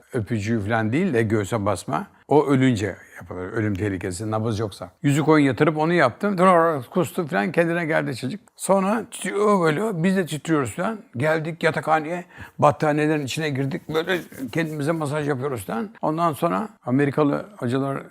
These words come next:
Türk hocalarla ve baş, baş hocayla beraber Hüsnü hocamız vardı.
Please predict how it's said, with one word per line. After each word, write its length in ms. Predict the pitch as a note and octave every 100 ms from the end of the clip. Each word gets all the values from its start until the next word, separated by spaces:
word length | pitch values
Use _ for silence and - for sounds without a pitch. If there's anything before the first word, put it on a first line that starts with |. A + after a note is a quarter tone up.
| _
Türk 160 | - B2+
hocalarla 540 | A#2+ A#2+ B2 B2+ B2+
ve 120 | A#2 A#2
baş, 200 | A2+ A#2+
baş 240 | B2 -
hocayla 340 | A2+ A2+ G#2+
beraber 360 | G#2+ G#2+ G#2+ C#3 - -
Hüsnü 280 | A2 - A#2
hocamız 380 | G#2 G#2 G2 G2
vardı. 340 | G2 A#2